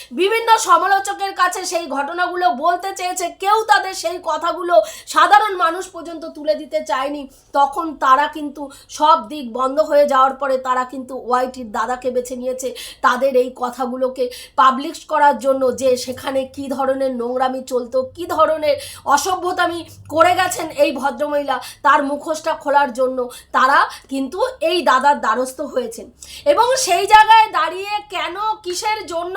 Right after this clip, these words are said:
সেই গ্রুপটা তৈরি করা হয়েছিল? একটা ছেলেকে, একটা ছেলেকে, বাচ্চাকে সামনে রেখে সিন্ডিকেট রাজ চালিয়ে মোটা মোটা টাকা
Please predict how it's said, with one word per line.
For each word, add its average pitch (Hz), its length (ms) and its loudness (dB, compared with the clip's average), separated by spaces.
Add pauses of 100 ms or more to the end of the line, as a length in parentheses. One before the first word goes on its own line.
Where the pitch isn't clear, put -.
(140)
সেই 359 260 -4
গ্রুপটা 392 580 -2
তৈরি 349 260 0
করা 403 260 4
হয়েছিল? 349 420 -6 (440)
একটা 339 460 4 (180)
ছেলেকে, 370 720 -2 (200)
একটা 339 400 2 (220)
ছেলেকে, 415 720 0
বাচ্চাকে 415 680 0
সামনে 349 500 -2
রেখে 359 380 0 (120)
সিন্ডিকেট 466 540 0
রাজ 339 300 4
চালিয়ে 349 380 -2
মোটা 320 400 0
মোটা 349 360 2
টাকা 349 560 2